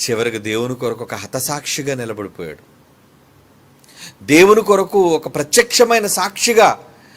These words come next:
అనేక మంది విశ్వాసాన్ని నిలబెట్టే ఒక గొప్ప నాయకుడిగా మారిపోయాడు. అంటే అతని కోపం ఏమైంది? ఒకప్పుడు దేవుడి మీద అతనుకున్న కోపం ఎవరిని స్తుతించింది? ఎన్ని సంఘాలు కట్టాడు, ఎన్ని యాత్రలు చేశాడు, ఎన్ని సేవా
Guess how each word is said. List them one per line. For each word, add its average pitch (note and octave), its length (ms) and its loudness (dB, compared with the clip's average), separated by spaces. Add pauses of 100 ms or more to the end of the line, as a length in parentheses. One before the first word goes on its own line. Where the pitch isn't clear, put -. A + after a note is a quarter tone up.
(220)
అనేక A3+ 420 4
మంది A#3+ 440 2
విశ్వాసాన్ని B3+ 1000 2 (720)
నిలబెట్టే B3 540 4
ఒక G3 260 4
గొప్ప F3 180 4
నాయకుడిగా C#4 680 4
మారిపోయాడు. A#3+ 600 4 (760)
అంటే B2 140 0
అతని F3 220 0
కోపం F#3 340 0
ఏమైంది? G3 420 -4
ఒకప్పుడు D3+ 380 -4
దేవుడి D#3 280 2
మీద F#3+ 180 -2
అతనుకున్న D3+ 360 -2
కోపం B2 680 -2 (800)
ఎవరిని C#3 220 -2
స్తుతించింది? F3 680 -6 (520)
ఎన్ని C3 220 -2
సంఘాలు C#3+ 420 2
కట్టాడు, B2 400 0 (240)
ఎన్ని C#3 200 -2
యాత్రలు D#3 400 -4
చేశాడు, C#3+ 380 -2 (420)
ఎన్ని F#3 220 2
సేవా C#3+ 240 4